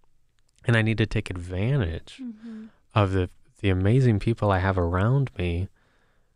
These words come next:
Speaker 1: because the second I step out that door, I'm gonna realize just how great this community was and just how blessed I was to be a part of it.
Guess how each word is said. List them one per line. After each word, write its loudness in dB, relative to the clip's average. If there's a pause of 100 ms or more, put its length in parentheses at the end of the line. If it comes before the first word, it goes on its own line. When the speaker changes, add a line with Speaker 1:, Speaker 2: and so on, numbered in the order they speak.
(400)
Speaker 1:
because 4
the 0
second 0
I 4
step -2
out 2
that -2
door, 4
I'm 0
gonna 0
realize 2
just -2
how 0
great 2
this -2
community 2
was -2 (100)
and -14
just 2
how 0 (680)
blessed 2
I 0
was 0
to -6
be -2
a -4
part -4
of -2
it. -6